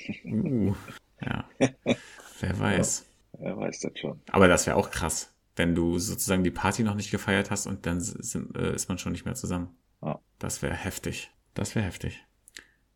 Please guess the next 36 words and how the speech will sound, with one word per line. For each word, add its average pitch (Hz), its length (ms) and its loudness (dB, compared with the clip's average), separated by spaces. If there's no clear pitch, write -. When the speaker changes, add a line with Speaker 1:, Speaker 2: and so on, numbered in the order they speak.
Speaker 1:
Ja, 110 220 8
es - 160 4
ist 113 160 2
Dienstag. 101 500 4
Ähm, 95 380 6
dementsprechend 120 800 8
übernehme 113 340 6
ich 110 120 0
wieder 107 120 6
für 104 160 2
nichts 120 260 2
eine 110 120 4
Garantie. 98 580 4
Speaker 2:
Ja, 101 220 12
irgendwie 101 240 8
sind 95 160 6
wir 98 100 12
nicht 92 240 2
in 87 140 8
dem 87 180 4
Modus, 87 340 6
glaub 55 220 4
ich. - 140 -6
Das - 240 -4
ist - 200 -8
so, 85 480 4
äh, - 60 -4
wir - 100 0
kommen - 200 4
auch 117 80 2
nicht 110 160 -6
mehr 101 160 4
rein 110 160 4
in 92 120 0
die - 60 6
Routine. - 460 2